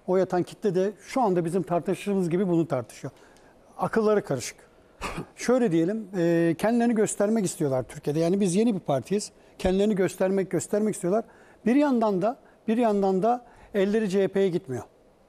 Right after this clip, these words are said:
Biz bunu daha çok görüyoruz konuştuklarımız yani. Cumhuriyet Halk Partisi'ne Ekrem İmamoğlu el atma ama bir baskılama ve zorlama var. Zorlama var. Şu-, bunu şu şekilde,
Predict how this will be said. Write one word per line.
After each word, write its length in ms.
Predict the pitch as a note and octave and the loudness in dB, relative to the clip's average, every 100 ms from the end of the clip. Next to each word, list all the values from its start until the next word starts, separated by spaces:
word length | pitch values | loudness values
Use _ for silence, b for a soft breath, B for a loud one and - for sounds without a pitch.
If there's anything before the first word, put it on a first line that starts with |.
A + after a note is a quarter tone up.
| _ | _
Biz 140 | E3 D#3+ | -4 0
bunu 140 | E3+ | 2
daha 140 | E3+ | 2
çok 220 | E3+ E3 - | 0 -4 -2
görüyoruz 240 | D3+ A#2+ | -4 -4
konuştuklarımız 600 | - E3 - - E3 C#3 | -2 -2 -2 -4 -2 0
yani. 160 | C#3 B2+ | -2 0
Cumhuriyet 320 | F3+ F#3+ G3 | 0 2 0
Halk 180 | G3+ - | -2 -2
Partisi'ne 540 | D#3 - - D3+ G#3 B B | -4 -4 -6 -2 -2 B B
Ekrem 220 | F3 G3 | -2 2
İmamoğlu 300 | G3+ G3+ F#3+ | 2 4 2
el 120 | G3 F#3+ | 2 0
atma 200 | - D#3 | 0 -2
ama 220 | A#3+ A3 | 0 2
bir 160 | G#3 | 0
baskılama 500 | F#3 F3+ - G#3 G#3+ | 2 0 0 0 2
ve 140 | G#3 G3+ B B | 0 -2 B B
zorlama 440 | F#3+ E3+ E3+ D#3 | 2 2 4 2
var. 120 | A#2 - B B | -2 -8 B B
Zorlama 340 | - F#3+ F#3 D3 | -2 0 2 0
var. 60 | - B B B - - | -6 B B B -20 -18
Şu-, 160 | - - | -10 -2
bunu 160 | C#4+ | 0
şu 120 | - | 0
şekilde, 460 | - A#3 D#3+ D3 D3 | -2 0 0 0 -2